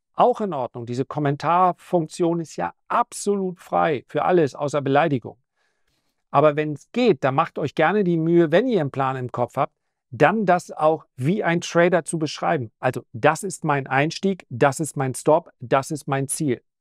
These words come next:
Das bringt uns in der Community deutlich mehr.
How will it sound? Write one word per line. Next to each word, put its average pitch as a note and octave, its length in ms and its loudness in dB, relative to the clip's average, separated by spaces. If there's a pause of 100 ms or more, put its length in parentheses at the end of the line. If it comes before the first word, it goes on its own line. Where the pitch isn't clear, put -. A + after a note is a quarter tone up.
(600)
Das C#3 160 -2
bringt F3 260 2
uns D3+ 200 -6
in D3+ 40 -4
der C#3 100 -2
Community C#3 600 -2
deutlich B2 420 -2
mehr. G#2 220 -10